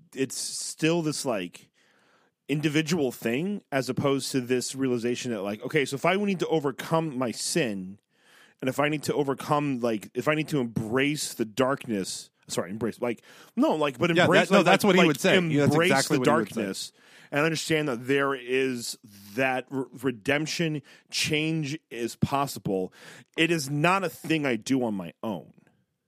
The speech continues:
Speaker 1: It, it inherently involves communion with other people. Like,
Speaker 2: Yeah.
Speaker 1: there's this thing that I, I there, there was this priest, and I'm, and I, you know, I'm not saying that you're not saying this or is what he's saying, but I just wanna point, point
Speaker 2: Yeah.
Speaker 1: this out,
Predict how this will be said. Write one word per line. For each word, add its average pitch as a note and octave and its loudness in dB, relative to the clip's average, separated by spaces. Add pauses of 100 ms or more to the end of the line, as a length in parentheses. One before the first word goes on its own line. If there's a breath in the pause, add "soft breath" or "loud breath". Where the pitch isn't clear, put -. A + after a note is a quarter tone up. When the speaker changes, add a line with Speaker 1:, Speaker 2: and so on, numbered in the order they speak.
(580)
Speaker 1:
It, D3 4
it C#3+ -2
inherently D3 0
involves A#2+ -2 (540 soft breath)
communion B2 -2
with A2 -2 (100)
other G#2+ -4 (180)
people. - -10 (600)
Like, B2+ 0
Speaker 2:
Yeah. G#2 -2
Speaker 1:
there's D3 -2
this D3 -4
thing F3+ 0
that D3 0
I, B2 -2
I - 2
there, B2 -2
there C3 -4
was B2+ -4
this C#3+ -4
priest, F#3 0
and A3 2
I'm, A3+ 2 (100)
and G3 4
I, G3+ 0
you D#3+ 2
know, C#3 0
I'm C#3 2
not C3+ 0
saying D3 0
that A#2 2
you're A#2+ 0
not A#2 -2
saying G#2 -4
this G#2 -4
or - -4
is F#2+ -6
what F#2+ -8
he's G#2+ -6
saying, D#2+ -12 (340 loud breath)
but C#3 0
I - 0
just A#2 -4
wanna B2+ 0
point, A#2+ -4 (140)
point C3 -4
Speaker 2:
Yeah. F2 -4
Speaker 1:
this A2+ -6
out, G#2 -4